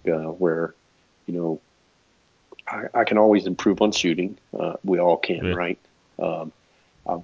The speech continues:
Speaker 1: I'm hoping to slow down on going through cameras, uh,
Speaker 2: <laughs>
Speaker 1: in terms of trying to also hone it with the camera.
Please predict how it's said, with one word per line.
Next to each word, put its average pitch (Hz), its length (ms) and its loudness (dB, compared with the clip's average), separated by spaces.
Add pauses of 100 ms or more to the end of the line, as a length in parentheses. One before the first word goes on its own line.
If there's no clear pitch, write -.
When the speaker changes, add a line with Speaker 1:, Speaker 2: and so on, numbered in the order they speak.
(140)
Speaker 1:
I'm 90 240 -8 (520)
hoping 98 320 2
to 87 80 -4
slow 90 280 2
down 87 240 4
on 80 320 0 (260)
going 85 240 2
through 85 140 4
cameras, 90 600 0 (220)
uh, 127 480 4
Speaker 2:
<laughs> - 20 -12
Speaker 1:
in 113 200 4
terms 87 340 0
of 90 100 0
trying 90 320 0
to 87 140 -2 (500)
also 95 380 4
hone 87 340 -2
it - 140 -4
with 87 120 0
the 90 60 -6
camera. 90 420 0